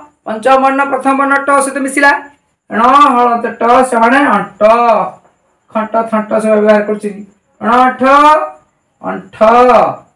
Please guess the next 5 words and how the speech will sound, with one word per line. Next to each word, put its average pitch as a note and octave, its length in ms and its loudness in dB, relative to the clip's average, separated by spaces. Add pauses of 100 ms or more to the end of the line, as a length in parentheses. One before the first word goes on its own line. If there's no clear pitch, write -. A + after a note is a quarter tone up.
କଣ୍ଠ। G3 360 -10 (2000)
ତାପରେ A#3 320 0
ଣ B3 140 -2 (240)
ଡ, C#4 160 2 (840)
ଅଣ୍ଡ। F3 300 -10